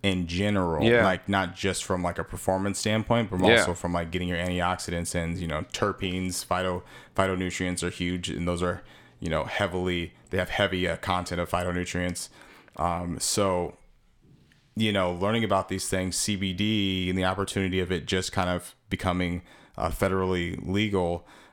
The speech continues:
Speaker 1: um, I just saw the opportunity to start that business. Like, I'd already had, like, the Well Vibes logo and stuff, just, like, sitting,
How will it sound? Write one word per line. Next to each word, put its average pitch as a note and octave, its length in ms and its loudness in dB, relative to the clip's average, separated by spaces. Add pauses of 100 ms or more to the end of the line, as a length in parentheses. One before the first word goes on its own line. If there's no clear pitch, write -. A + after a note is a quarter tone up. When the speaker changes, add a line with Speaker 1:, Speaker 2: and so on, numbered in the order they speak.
Speaker 1:
um, F2 260 0
I - 60 0
just E2+ 160 -4
saw G2 160 4
the F#2+ 120 2
opportunity F#2 500 0
to E2+ 100 -4
start - 260 -2
that E2+ 180 -4
business. F2+ 420 -2
Like, E2+ 80 -4
I'd G#2+ 140 6
already G#2 240 4
had, F#2+ 280 2
like, F2 160 -2
the F2+ 60 -4
Well F2+ 220 2
Vibes F2 260 0
logo F2+ 280 0
and F#2 100 -2
stuff, G#2 300 0
just, F2+ 180 -2
like, E2+ 180 -4
sitting, F2 520 -2